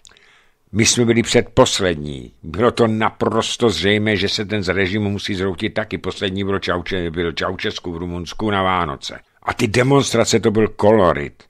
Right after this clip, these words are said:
Já jsem tam byl už na všech taky. Šťastnej, jásal jsem, protože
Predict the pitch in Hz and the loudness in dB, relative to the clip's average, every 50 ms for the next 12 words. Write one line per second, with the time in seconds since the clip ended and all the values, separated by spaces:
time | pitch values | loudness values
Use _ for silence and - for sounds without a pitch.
0 | _ - 101 101 - 147 151 131 - 139 139 135 147 135 - - 131 123 - - | _ -2 -2 0 0 -2 0 2 2 2 4 4 4 2 2 0 -4 -4 -4 -4
1 | - 127 - - - - - - 80 - - - - - - - - - - _ | -6 -6 -4 -4 -4 -4 -4 -4 -6 -6 -8 -10 -16 -20 -20 -20 -20 -20 -14 _
2 | - - - - 131 131 - - - - 92 85 78 73 73 69 65 64 73 98 | -4 -2 -2 -2 -2 -2 -4 -4 -6 -4 -4 -4 -4 -4 -4 -6 -6 -6 -6 -6
3 | 117 143 139 - - 123 117 117 107 - - 104 90 76 92 85 - 101 85 107 | -4 -4 -6 -6 -4 -4 -2 -2 -2 -2 -4 -4 -4 -4 -6 -6 -4 -2 0 0
4 | 98 | 0